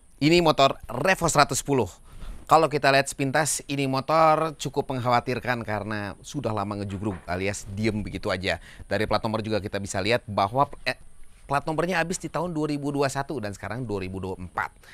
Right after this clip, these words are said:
Jadi kondisinya kosong. Selain dari itu, kita bisa lihat secara bodi, bisa dikatakan, ya, udah dijemur, udah didiemin begitu aja, berdebu,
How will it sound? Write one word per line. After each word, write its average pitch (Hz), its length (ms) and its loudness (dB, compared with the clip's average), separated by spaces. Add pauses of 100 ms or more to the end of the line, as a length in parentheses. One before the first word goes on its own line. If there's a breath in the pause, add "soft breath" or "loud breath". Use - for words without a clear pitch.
(380 loud breath)
Jadi 110 560 -4 (120)
kondisinya 101 400 -6
kosong. 101 400 -2 (320 loud breath)
Selain 143 240 6
dari 143 160 4
itu, 151 160 -2
kita 143 160 0
bisa 131 240 -2
lihat 147 160 2
secara 117 320 2
bodi, 135 800 0
bisa 110 160 -4
dikatakan, 107 720 2
ya, 87 320 -6
udah 82 160 -8
dijemur, 107 640 -4
udah 87 240 -6
didiemin 87 400 -6
begitu 87 320 -4
aja, 104 400 0
berdebu, 107 720 -2